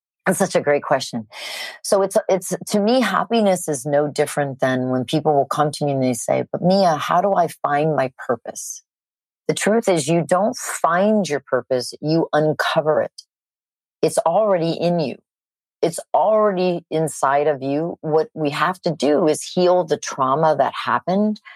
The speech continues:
that has you not be able to see it. Happiness is the exact same thing. The truth is you don't find happiness. What happens is you have to uncover what is the trauma that got put in the way,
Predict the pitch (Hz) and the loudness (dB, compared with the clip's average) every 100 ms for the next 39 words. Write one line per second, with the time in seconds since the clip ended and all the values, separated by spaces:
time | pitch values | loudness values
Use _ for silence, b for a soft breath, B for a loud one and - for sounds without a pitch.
0 | - 147 156 139 147 147 151 151 147 147 | -2 -2 0 0 2 2 0 -2 -4 -2
1 | 143 135 - 143 139 135 131 123 - - | 0 0 -2 -4 0 0 0 -4 -4 0
2 | 147 120 - B B B - 190 - 226 | 0 0 -6 B B B 0 0 2 2
3 | 185 165 160 127 147 147 127 120 131 - | 2 0 -2 0 2 2 2 0 0 -2
4 | - 139 127 - 127 - - _ _ _ | -6 -6 -6 -6 -8 -8 -16 _ _ _
5 | _ - - - 220 220 156 135 131 131 | _ -6 -2 0 0 2 0 2 0 -4
6 | - 160 160 190 202 - - 143 160 185 | -4 0 2 2 0 -2 -2 0 2 0
7 | 170 131 127 131 123 123 - b b - | 0 -2 -2 -4 -4 -6 -12 b b -2
8 | 156 151 185 233 - 170 143 123 139 151 | 0 0 -2 -2 0 0 0 0 -2 -2
9 | 165 - - 147 151 170 165 - - 160 | -2 -4 -4 -2 2 2 2 0 -2 -2
10 | 156 131 117 113 B B B _ 147 147 | 0 0 0 -4 B B B _ 0 2
11 | 180 208 _ _ 170 160 139 156 - 165 | 2 -2 _ _ 0 0 -2 -2 -4 0
12 | 156 143 127 - - - 131 - 143 - | 2 2 -2 -6 -4 -2 -2 0 -2 -2
13 | - - 180 175 147 131 123 131 165 | -4 -2 0 2 0 0 0 2 0